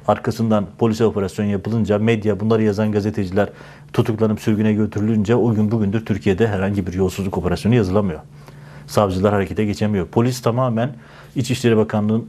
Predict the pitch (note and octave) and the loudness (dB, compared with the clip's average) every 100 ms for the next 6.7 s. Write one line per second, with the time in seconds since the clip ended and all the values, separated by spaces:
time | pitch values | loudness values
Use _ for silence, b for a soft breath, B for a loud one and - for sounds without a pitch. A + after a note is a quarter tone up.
0 | - G2+ F#2+ A2+ A2 A2 A2 A#2+ A2 G#2+ | -4 -4 2 2 4 2 2 0 2 2
1 | G2+ C3 A#2+ A2+ - B2+ B2+ G#2 F2+ F2 | 2 2 2 0 2 0 2 0 0 -8
2 | - G#2 A2 A2 A2 A2 G2+ - A#2 G#2 | -4 -4 0 0 2 0 0 -2 0 0
3 | F2 - - B B B B B B A2+ | -4 -8 -16 B B B B B B 2
4 | G#2+ B2 B2 C3+ B2+ A#2 B2 A#2 C#3 D3+ | 4 2 2 2 2 2 0 2 0 0
5 | C3 A2+ A2 B2+ A#2 A2 - - C3 A2+ | 0 0 0 0 0 0 -2 -2 0 2
6 | F#2 - F2+ F2 E2 - - | 0 -2 -4 -4 -8 -10 -14